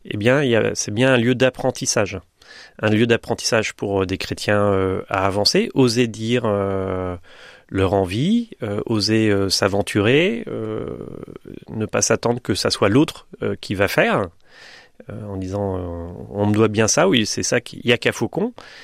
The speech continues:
Et puis, euh, de la part, euh, des prêtres, euh, comment déléguer, comment, euh,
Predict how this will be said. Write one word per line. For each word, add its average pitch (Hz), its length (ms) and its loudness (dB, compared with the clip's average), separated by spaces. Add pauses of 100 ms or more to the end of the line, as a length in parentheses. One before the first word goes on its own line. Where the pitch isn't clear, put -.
(360)
Et 113 140 -2
puis, 160 560 0
euh, 107 160 4
de 101 140 0
la 101 120 2
part, 107 300 -2
euh, 98 560 -2
des 92 160 -6
prêtres, - 480 -2
euh, 104 320 0
comment 101 500 2
déléguer, 98 800 2
comment, 104 480 -4
euh, 98 180 -2